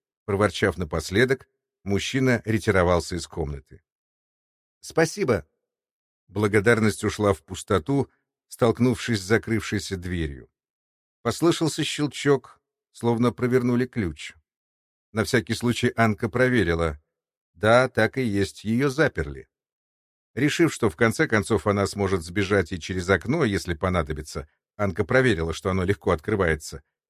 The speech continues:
девушка пошла дальше грабить платяной шкаф. Содержимое являло собой буйство красок и фасонов. Были тут и платья, богато расшитые бисером,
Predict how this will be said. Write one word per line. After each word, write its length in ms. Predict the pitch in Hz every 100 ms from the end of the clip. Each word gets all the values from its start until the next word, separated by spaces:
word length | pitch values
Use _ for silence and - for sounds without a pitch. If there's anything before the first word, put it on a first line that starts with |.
| _ _
девушка 500 | 82 139 175 151 -
пошла 360 | - 120 - 120
дальше 460 | 87 123 143 - 107
грабить 640 | 92 107 110 101 - - -
платяной 460 | 95 - 92 87
шкаф. 500 | 78 - 78 67 _ _ _ _ _ _ _ _ _ _ _ _ _
Содержимое 840 | - 135 107 107 104 175 139 123
являло 520 | 107 101 127 185 170 139
собой 420 | - 123 131 123
буйство 580 | 90 127 147 - 104 95
красок 560 | 98 135 139 - 85
и 60 | 90
фасонов. 720 | 92 80 - 82 73 67 _ _ _ _
Были 260 | 107 190 170
тут 220 | 156 127
и 40 |
платья, 540 | 123 98 147 135 - 107
богато 460 | 90 110 113 110
расшитые 500 | 107 104 - 110 110
бисером, 640 | 98 101 107 - 92 90